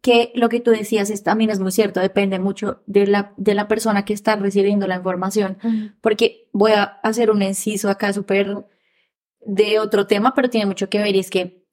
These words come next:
Speaker 1: por ejemplo, a mí me gusta mucho un programa que lo veo siempre con mi novio que se llama Con ánimo de ofender. Entonces, claro, yo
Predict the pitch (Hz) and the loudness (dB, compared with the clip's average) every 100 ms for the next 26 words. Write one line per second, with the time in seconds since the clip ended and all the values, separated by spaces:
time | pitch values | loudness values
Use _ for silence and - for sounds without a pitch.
0 | - 202 202 214 196 185 180 208 214 202 | -10 -2 0 0 0 0 0 0 0 2
1 | 196 190 202 196 202 208 190 185 190 196 | 0 0 0 2 0 -2 -2 0 2 2
2 | 185 233 - _ _ _ _ - 202 202 | 0 -4 -10 _ _ _ _ -2 0 2
3 | 202 190 196 185 190 190 196 214 208 214 | 0 0 0 0 -2 -2 0 0 0 0
4 | 226 214 202 190 180 175 - 208 202 190 | -2 0 0 0 -2 -4 -2 0 2 2
5 | 175 175 190 185 180 170 - - 254 254 | 0 0 -2 -2 -2 -4 -12 -4 0 2
6 | 240 233 226 - 254 190 - _ - 190 | 4 2 -2 0 2 2 -4 _ -12 0
7 | 233 | 2